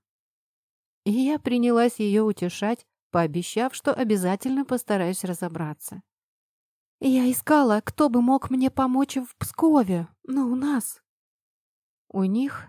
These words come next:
два убийства в Ордене, и псковскому филиалу сейчас не до Маргариты и её дочерей. Она собиралась поехать в Москву, но кто-то из знакомых рассказал ей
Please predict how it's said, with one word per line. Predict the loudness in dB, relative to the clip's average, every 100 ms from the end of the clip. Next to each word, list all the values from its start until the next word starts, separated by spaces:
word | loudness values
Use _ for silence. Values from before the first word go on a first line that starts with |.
| -4
два | 0 2 2
убийства | 0 0 0 -2 0 0
в |
Ордене, | 2 2 0 -2 -2 -4
и | -4 -4
псковскому | -4 2 2 2 -4 -4 -2
филиалу | 0 2 2 2 -2
сейчас | -4 -6 -2 -4 -2
не | -4 -4
до | -2 -2
Маргариты | 0 0 0 0 -2 -6
и | -6 -4
её | -4 -4 -4
дочерей. | -4 -6 -6 -6 -6 -8 -16 _ _ _ _ _ _ _ _ _ -2
Она | 2 2
собиралась | 2 4 4 4 2 0
поехать | 0 0 0 -2 -2
в |
Москву, | -2 -2 -2 -2 0 0 -2 _ _ _ _
но | -2 -2
кто-то | 0 -2 0 0
из | 0 0
знакомых | 0 -4 -2 -2 0 -2
рассказал | -2 -2 0 -2 0 0 0
ей | 0 -2